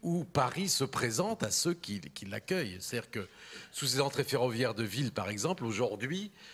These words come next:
sauf rares exceptions, la ville montre son, son, j'allais dire son derrière, mais enfin son arrière, euh, aux, aux gens qui rentrent en chemin de fer. Euh, à Nancy, elle montre son avant.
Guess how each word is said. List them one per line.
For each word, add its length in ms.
sauf 360
rares 380
exceptions, 680
la 120
ville 220
montre 240
son, 180
son, 500
j'allais 220
dire 120
son 160
derrière, 400
mais 60
enfin 160
son 220
arrière, 520
euh, 260
aux, 340
aux 60
gens 240
qui 160
rentrent 400
en 20
chemin 220
de 40
fer. 320
Euh, 180
à 140
Nancy, 640
elle 160
montre 200
son 200
avant. 440